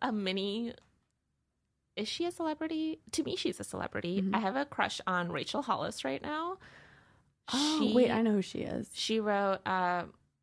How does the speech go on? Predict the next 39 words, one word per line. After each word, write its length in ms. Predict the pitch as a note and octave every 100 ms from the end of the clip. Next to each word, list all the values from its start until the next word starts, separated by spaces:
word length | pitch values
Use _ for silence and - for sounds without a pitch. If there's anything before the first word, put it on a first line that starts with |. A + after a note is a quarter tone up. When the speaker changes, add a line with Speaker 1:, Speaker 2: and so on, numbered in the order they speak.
| _ _ _ _ -
Speaker 1:
Girls 280 | G3+ F#3+ -
Stop 260 | F#3 F3+
Apologizing. 880 | - F#3 F3+ F#3+ A3 A#3+ B3 C#4 E4 G#4+
Speaker 2:
Yes. 600 | G3+ G3 A3 A3 G3+ G3 - -
Speaker 1:
And 440 | G3+ G3+ G3 F#3+ F3+
Speaker 2:
She's 380 | F3+ A3+ A3 -
cool. 480 | - F#3+ F3 D#3 F3
Speaker 1:
she's 340 | - A#3 C4+
so 340 | - - G3
cool. 500 | G#3+ G#3 F3+ F3 F3+ -
And 140 | F#3
I 80 | F3+
feel 220 | F3+ F#3+
like, 400 | F#3 F3+ F3 F3+
so 180 | - G3
she 300 | F#3 - G3+ G3
works 340 | F3+ F#3 -
with 100 | A3+
her 140 | B3
husband 720 | A#3 G3 F#3 - F3+ F3+ F3+ -
and 100 | F3
has 300 | F3+ F3+ F#3 -
four 220 | F#3+ F#3+ A3
children 600 | - G#3 G3 F3+ E3+ E3
and 160 | - F3
also 540 | F3 F3+ G3 F#3 E3+ -
runs 520 | D#3 D3+ D#3+ E3+ F#3+
this, 260 | - E3 -
like, 140 | F3 E3
multi-million 680 | E3 D#3+ F#3 F3 F3 E3+
dollar 220 | E3+ E3 E3
company, 640 | E3 E3+ E3 D#3 D#3 D#3+
has 420 | F#3 D#3+ D#3 - - - _ -
two 140 | F3
of 40 | F#3+
the 60 |
best 260 | F#3 F#3 -
podcasts, 760 | - E3 D#3 F#3+ D#3+ D#3+ D#3+ -
has, 280 | D#3+ E3